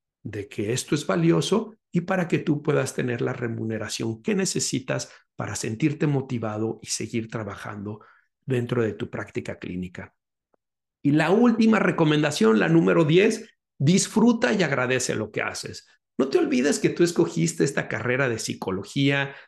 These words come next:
de la psicología clínica para trabajar con tus pacientes, porque es algo que a ti te gusta, es algo que tú disfrutas. Cuando empezaste a leer los libros de teorías de la personalidad, de desarrollo humano, de psicoterapia, te sentías entusiasmado, te sentías motivado.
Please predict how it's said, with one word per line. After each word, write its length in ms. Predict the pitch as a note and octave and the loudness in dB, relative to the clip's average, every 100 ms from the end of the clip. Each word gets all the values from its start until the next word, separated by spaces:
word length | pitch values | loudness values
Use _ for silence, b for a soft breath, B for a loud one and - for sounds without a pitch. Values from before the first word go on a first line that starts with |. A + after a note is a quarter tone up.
| _ | _
de 100 | A#2 | -4
la 120 | G#2+ | -2
psicología 640 | - - G#2 G2+ - C3 | -6 -4 -4 -2 -2 -2
clínica 560 | - D3 D#3 D3+ D3 C3 | 0 0 2 0 -2 -4
para 180 | A#2 A2 | -6 -6
trabajar 460 | A2 G2 - A#2+ | -6 -6 -4 -4
con 160 | - B2+ | -4 -4
tus 180 | A2+ - | -6 -8
pacientes, 880 | - - C#3+ C#3 C#3 C#3 C#3 - B B _ | -8 -2 0 0 0 0 -2 -4 B B _
porque 280 | E3+ D3+ - | -4 0 0
es 120 | - | 0
algo 300 | A#3 A#3 A3 | 0 0 -2
que 80 | D3+ | -4
a 80 | - | -4
ti 120 | G#3+ | -4
te 140 | - | -2
gusta, 460 | F3 F#3+ B3 - C3+ | 0 0 -2 -2 -4
es 160 | E3 | -4
algo 240 | - A3+ A3 | -2 0 0
que 100 | - | -2
tú 180 | - F#3 | 0 2
disfrutas. 840 | F3+ - D#3+ B3+ C4 - A#2+ - B B | 2 0 0 0 0 -6 -6 -12 B B
Cuando 220 | - E3+ F3+ | 0 2 2
empezaste 580 | E3 E3+ G#3 G3+ - | 2 0 2 0 2
a 40 | A3 | 2
leer 280 | D#3+ D#3+ E3+ | 4 4 4
los 240 | E3 - | 2 2
libros 420 | B2 C#3+ D#3+ D#3+ | 0 2 4 2
de 80 | C#3+ | 2
teorías 400 | - B2 B2 D3 | 0 2 4 4
de 100 | D3+ | 4
la 160 | C3 A2 | 2 0
personalidad, 920 | G#2 - A#2+ A2+ G#2 G2+ G#2+ A#2+ C#3 | -6 -4 -2 -2 -2 -2 0 0 2
de 100 | C#3 | 2
desarrollo 640 | B2 A2 A#2+ A2 C3+ C#3+ | 2 0 -4 0 0 2
humano, 640 | C3+ A2+ B2 C3 C3+ C#3+ C#3+ B - | 2 2 2 0 0 -2 -2 B -4
de 80 | D#3 | -2
psicoterapia, 840 | - B2+ B2 - A#2+ C3+ D3 E3+ | 0 -2 -6 -6 -4 -4 -2 -2
te 100 | D3+ | 0
sentías 500 | - C#3 - F3+ F#3 | -2 -2 -2 -2 0
entusiasmado, 840 | G3+ - D#3 - A#2 C3+ A3+ G3+ | 0 0 -4 -4 -4 -2 0 0
te 120 | G3 C#3 | 0 -2
sentías 460 | C3+ A#2+ G3+ G#3 | -4 -2 -2 0
motivado. 840 | G#3 F#3+ D#3+ C#3 D#3 A3+ A3+ - | 0 2 0 0 0 2 2 0